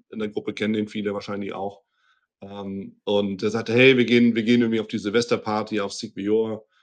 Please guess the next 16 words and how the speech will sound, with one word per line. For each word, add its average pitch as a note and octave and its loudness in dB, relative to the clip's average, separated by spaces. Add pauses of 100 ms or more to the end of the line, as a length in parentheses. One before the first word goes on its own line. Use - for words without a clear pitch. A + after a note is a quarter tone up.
(180)
und G#2 -2
da G#2 2
ist - -4
Christoph G#2+ 2
und, G2 -6
äh, G2 0
da G#2 0
die G#2+ -4
ganzen G#2 -4
Leute G#2+ 2
von G2+ -10
Staaten G#2 -8
los, G2+ -4
der - -6
innere G#2+ -4
Kern, G#2 -8